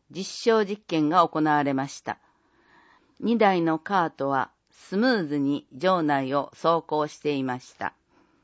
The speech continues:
三枚の写真があります。一枚目。「広い敷地内もスイスイ」とコメント付きの運転実証実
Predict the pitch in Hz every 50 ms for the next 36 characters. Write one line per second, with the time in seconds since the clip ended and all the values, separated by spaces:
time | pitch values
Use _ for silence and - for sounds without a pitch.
0 | _ _ _ _ _ _ _ _ _ _ - - 254 254 240 226 208 196 185 175
1 | 170 160 156 160 - - 180 180 - - 214 202 202 196 196 196 185 185 170 170
2 | 165 165 160 170 - - - - _ _ _ _ - 196 196 - 202 214 214 202
3 | 196 196 190 185 180 175 175 - _ _ _ _ _ _ _ _ _ _ _ -
4 | - _ _ _ _ _ _ _ _ _ _ _ _ _ _ _ _ _ _ _
5 | _ _ _ _ _ _ _ - - 233 240 269 269 254 233 - - - - -
6 | - - 226 220 214 208 196 185 185 175 175 175 170 - - - 226 233 226 220
7 | - - - 226 220 214 214 208 208 202 202 - _ _ _ _ _ - 151 143
8 | - - _ _ - 214 220 226 247 247 240 233 - 226 - - 214 - - 214
9 | 208 208 208 208 - _ _ _ _ _ _ _ _ _ _ _ _ _ _ _
10 | _ _ _ _ _ _ _ - 220 247 262 269 - 226 220 220 214 196 - 208
11 | 208 - - - - 226 226 220 208 190 196 208 -